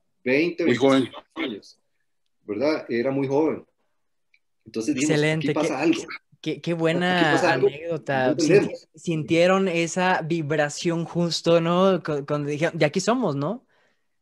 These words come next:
Speaker 1: Claro, pero es bien raro porque, eh, justamente pasó en un momento, yo creo que fue, eh, para, para mí, que lo que más nos ayudó a nosotros en la vida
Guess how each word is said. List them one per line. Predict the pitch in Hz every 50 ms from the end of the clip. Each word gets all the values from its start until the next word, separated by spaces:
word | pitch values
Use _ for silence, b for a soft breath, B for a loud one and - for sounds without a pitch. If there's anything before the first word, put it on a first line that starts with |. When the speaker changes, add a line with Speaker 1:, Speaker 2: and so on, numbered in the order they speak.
| _ _ _ _ _ _ _ _ -
Speaker 1:
Claro, | - 196 226 247 247 175 143 131 - -
pero | 151 139 135 143
es | 160 175
bien | 165 190 196 185
raro | - 208 220 202 165 -
porque, | - 147 147 - 151 - - 135 131 131 - -
eh, | - 135 127 123 123 127 - -
justamente | - 160 165 - 190 185 185 180 180 208 -
pasó | 202 202 - _ - - 190 180 196 190 - -
en | - 139 143
un | 143 151
momento, | 170 170 175 170 170 170 196 196 185 - _ _ _
yo | - 165
creo | 175 214 214
que | 214 208
fue, | 208 - 202 202 202 202 - - _ _
eh, | - - - - - -
para, | 160 143 143 151 147
para | - - 143 143
mí, | 160 208 269 311 302 - _ _ _ -
que | - 151 139 135
lo | 139 143 127 127
que | 135 139
más | 160 202
nos | 226 220 214
ayudó | 160 131 151 170 180 175
a | 156
nosotros | 135 113 - 104 - - - 107 -
en | 107
la | 101 104
vida | 113 147 170 185 220 -